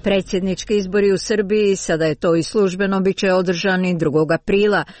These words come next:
a činjenicu da je vladajuća većina suspendirala rad Republičkog parlamenta tokom predizborne predsjedničke kampanje,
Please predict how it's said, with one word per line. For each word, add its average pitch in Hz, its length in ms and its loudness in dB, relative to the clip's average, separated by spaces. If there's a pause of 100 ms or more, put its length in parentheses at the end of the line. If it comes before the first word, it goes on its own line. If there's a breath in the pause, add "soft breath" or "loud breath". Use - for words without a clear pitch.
(220 loud breath)
a 220 100 0
činjenicu 226 720 0
da 190 140 0
je 180 140 4
vladajuća 185 760 -2
većina 185 520 -2
suspendirala 180 1000 0
rad 170 320 0
Republičkog 170 840 -2
parlamenta 165 640 0
tokom 160 380 -2
predizborne 160 760 0
predsjedničke 165 760 -2
kampanje, 220 600 0